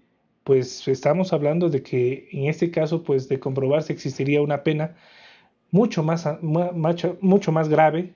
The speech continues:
de sei-, de ocho a doce años de reclusión mayor. Esto, pues,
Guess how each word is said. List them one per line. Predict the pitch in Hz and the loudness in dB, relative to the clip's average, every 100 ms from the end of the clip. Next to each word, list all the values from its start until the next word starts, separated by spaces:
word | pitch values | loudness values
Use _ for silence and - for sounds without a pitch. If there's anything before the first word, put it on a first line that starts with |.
| _ | _
de | 143 | -6
sei-, | 131 - 156 170 | -4 -2 0 2
de | 156 135 127 | 2 2 4
ocho | 131 160 170 165 165 | 2 0 0 -2 -2
a | 151 | -4
doce | 139 143 147 | -2 -4 -2
años | 135 135 127 | -2 -2 -4
de | 120 | -6
reclusión | 120 - - 127 127 131 _ _ _ - _ _ - | -10 -14 -10 -8 -8 -10 _ _ _ -20 _ _ -6
mayor. | 120 120 107 - _ _ _ _ _ _ _ _ _ _ _ - | -4 -2 -6 -10 _ _ _ _ _ _ _ _ _ _ _ -8
Esto, | - 165 - 175 | -2 0 0 0
pues, | 170 - - | 0 -2 -12